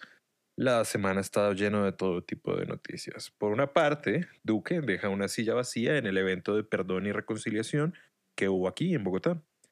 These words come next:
Y yo no sé por qué la gente se indigna si igual no hemos tenido presidente para que la ocupe. Los incendios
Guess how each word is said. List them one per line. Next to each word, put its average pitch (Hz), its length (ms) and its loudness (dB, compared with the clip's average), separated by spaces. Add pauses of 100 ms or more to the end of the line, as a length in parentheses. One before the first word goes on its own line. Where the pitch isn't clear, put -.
(420)
Y 123 80 -4
yo 226 80 2
no 262 80 -2
sé 165 160 2
por 156 180 -2
qué 147 120 2
la 135 100 2
gente 131 340 0
se 113 120 0
indigna 113 600 -2 (240)
si - 200 -2
igual 104 520 2
no 131 100 0
hemos 117 280 0
tenido 98 400 0
presidente 92 680 -2
para 87 320 -2
que 101 140 -4
la 87 180 -2
ocupe. - 460 -6 (3750)
Los 120 100 0
incendios 165 600 0